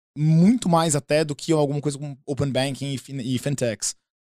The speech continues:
Pela diferença de que, assim, ele tá menos na boca do povo que me-, disrupção financeira, então por,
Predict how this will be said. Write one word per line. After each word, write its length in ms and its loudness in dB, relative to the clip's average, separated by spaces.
Pela 120 4
diferença 320 0
de 100 -2
que, 60 -2
assim, 200 0
ele 80 -4
tá 180 0
menos 680 2
na 200 0
boca 380 0
do 100 -4
povo 440 0
que 180 -14
me-, 120 -6
disrupção 420 -4
financeira, 500 -2
então 200 -6
por, 160 -10